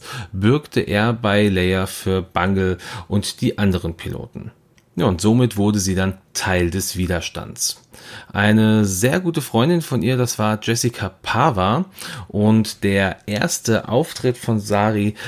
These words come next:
der war im Buch Blutlinie von zweitausendsechzehn,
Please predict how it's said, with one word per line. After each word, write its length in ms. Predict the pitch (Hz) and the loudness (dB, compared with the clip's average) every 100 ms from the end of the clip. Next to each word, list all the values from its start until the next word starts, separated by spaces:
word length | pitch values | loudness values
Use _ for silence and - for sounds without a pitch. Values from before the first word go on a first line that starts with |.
| - 90 | -12 -2
der 340 | 98 113 117 | 2 2 4
war 200 | 110 95 | 2 2
im 180 | 101 90 | 0 0
Buch 320 | 107 107 - - _ - | 2 2 0 -18 _ -2
Blutlinie 840 | 110 151 196 - 123 131 123 123 | 2 2 0 0 0 2 2 0
von 260 | - 110 | -2 -4
zweitausendsechzehn, 1500 | 104 - 92 98 - 90 87 90 82 101 147 - - 98 113 | -4 -4 -2 -2 -2 -4 -4 -6 0 0 0 -6 0 2 2